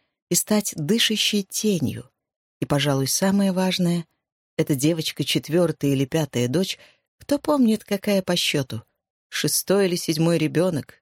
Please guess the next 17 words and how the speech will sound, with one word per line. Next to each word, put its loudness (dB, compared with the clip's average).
из 0
десяти, -4
родившийся 0
у 0
человека, -2
имевшего 2
трех 0
жен, 0
никому 2
не 4
интересна 0
и 4
ни 6
для -2
кого 0
не 2
важна. -2